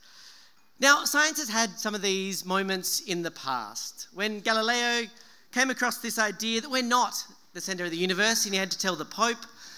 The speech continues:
It was a long time ago, so I don't know how he did it, maybe fax machine, to say, "We are doing laps around the sun, rethink everything."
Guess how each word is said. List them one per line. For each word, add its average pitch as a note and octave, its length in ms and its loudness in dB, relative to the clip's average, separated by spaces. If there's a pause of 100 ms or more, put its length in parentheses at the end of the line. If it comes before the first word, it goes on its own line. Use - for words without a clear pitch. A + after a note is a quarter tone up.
(220)
It - 100 -12
was E3 120 -4
a - 20 2
long F3 140 0
time F3 240 0
ago, F3 400 0
so F#3+ 100 0
I - 20 -4
don't F#3 140 0
know E3+ 80 -4
how E3 160 -2
he D3+ 80 -4
did F3+ 220 -2
it, - 380 -2 (100)
maybe D3 200 -10
fax G3+ 360 -4
machine, G3+ 560 -2 (460)
to G#3+ 120 0
say, A3 580 6 (840)
"We C4+ 260 4
are D4 60 6
doing B3 320 6
laps A3 400 8
around G#3+ 240 6
the G3 100 0
sun, F3 600 2 (120)
rethink F#3 600 -2
everything." C#3 520 -6